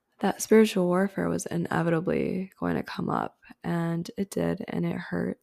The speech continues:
and it was exactly what I needed to realize that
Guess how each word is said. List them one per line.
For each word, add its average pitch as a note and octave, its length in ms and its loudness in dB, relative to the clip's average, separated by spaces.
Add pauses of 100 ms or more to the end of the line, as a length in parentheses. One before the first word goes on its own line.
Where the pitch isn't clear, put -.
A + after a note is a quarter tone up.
and F3 120 -2
it F3 240 -2 (360)
was F3+ 140 -2
exactly - 480 -2
what F3+ 120 0
I - 140 0
needed F#3 480 -2 (520)
to - 140 0
realize F3 460 2
that - 320 -2